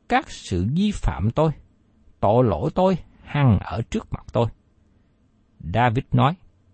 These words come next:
ông đã sai lầm. Đến điều thứ hai, chúng ta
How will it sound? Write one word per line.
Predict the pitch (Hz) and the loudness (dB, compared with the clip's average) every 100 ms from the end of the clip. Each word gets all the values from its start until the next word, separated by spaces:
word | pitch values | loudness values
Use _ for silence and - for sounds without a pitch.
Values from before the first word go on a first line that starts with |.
| _ _ _ | _ _ _
ông | 135 135 131 | 2 4 4
đã | 92 - 101 | 0 -4 -10
sai | - - 110 | -10 -8 -6
lầm. | 92 - - _ _ _ _ _ _ - - _ _ _ _ _ _ _ - _ - - | -8 -10 -18 _ _ _ _ _ _ -20 -20 _ _ _ _ _ _ _ -20 _ -10 0
Đến | 269 | 4
điều | 190 156 | 4 2
thứ | 262 | 2
hai, | 202 180 214 214 - _ _ _ _ _ _ _ _ | 0 2 2 2 -2 _ _ _ _ _ _ _ _
chúng | - 208 | 0 0
ta | 226 196 | 2 0